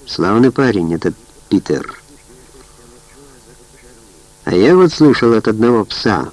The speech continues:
пророкотал медведь, "будто Дженкинс говорил, что на самом деле их вовсе не Вебстерами зовут. Мол,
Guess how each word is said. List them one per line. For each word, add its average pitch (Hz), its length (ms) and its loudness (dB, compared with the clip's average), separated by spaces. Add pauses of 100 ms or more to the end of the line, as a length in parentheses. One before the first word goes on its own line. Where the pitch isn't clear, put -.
пророкотал 98 720 -2
медведь, 98 480 0
"будто 123 420 0
Дженкинс 175 840 2
говорил, 110 540 2
что - 200 -4
на 92 120 0
самом 131 440 -2
деле 120 460 2
их 120 240 0
вовсе 117 460 0
не 98 200 0
Вебстерами 101 720 -2
зовут. 90 420 -4
Мол, 104 280 0